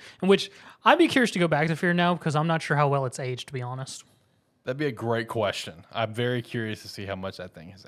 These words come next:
Speaker 2: aged. 'Cause
Speaker 1: And
Speaker 2: again,
Speaker 1: you
Speaker 2: I
Speaker 1: gotta
Speaker 2: never
Speaker 1: think,
Speaker 2: played it.
Speaker 1: it came out back on, was it Xbox or three sixty?
Speaker 2: That was three sixty.
Speaker 1: Yes, okay.
Speaker 2: Yeah. So it, it's been a while, so I would be kinda curious to see how well that has aged. But, you know, I'd be down for that.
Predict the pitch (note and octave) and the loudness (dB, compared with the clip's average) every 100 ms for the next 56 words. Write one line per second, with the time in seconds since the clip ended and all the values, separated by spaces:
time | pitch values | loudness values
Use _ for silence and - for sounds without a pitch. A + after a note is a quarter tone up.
0 | C#2 C#2 - - _ _ _ _ _ _ | -20 -20 -20 -20 _ _ _ _ _ _
1 | _ - G#2 G#2+ F3 D#3+ F3+ A2 F3+ D3 | _ -12 -6 0 2 6 6 4 2 0
2 | G2+ F#2 F#2 E3 - G#3 G3+ F3+ F3 F3+ | -2 -4 -4 -4 0 0 2 0 -2 -4
3 | F3 D#3 D3+ E3+ D#3+ D#3+ D#3 D3+ D3 C#3+ | -4 -4 -4 -6 -6 -4 -4 -4 -4 -6
4 | C#3+ C#3+ C#3 C3+ C3+ C3+ _ _ _ - | -6 -6 -8 -8 -10 -12 _ _ _ -8
5 | C3 C#3 E3 - A3 A#3 - D3+ D3+ C#3+ | -6 -6 -8 -8 -6 -6 -8 -10 -10 -8
6 | D3 - A2 A2+ - A2+ - G#2 - - | -8 -6 -2 -2 -4 -10 -8 -12 -12 -14
7 | - A#2+ - - C3 B2+ G#2 G2 - _ | -8 -8 -8 -12 -12 -8 -8 -8 -14 _
8 | _ _ F#2+ G#2+ A#2 A2+ - C3 A#2 A2+ | _ _ -8 -6 -4 -6 -4 -4 0 0
9 | G2 F2+ F2 F#2+ G#2+ A2+ A2 G#2+ G2+ - | 0 -4 -4 -4 -4 -6 -8 -8 -8 -8
10 | G2+ F#2 F#2 - F#2 F2+ F2+ E2+ E2+ F2+ | -10 -10 -12 -14 -12 -10 -10 -10 -10 -12
11 | F#2+ A#1+ G#1 - - _ - C#3 G#3+ D3 | -16 -18 -18 -20 -20 _ -10 -6 -4 -4
12 | A#2 G#3+ - - - F2 F2+ | -6 -10 -12 -18 -20 -16 -16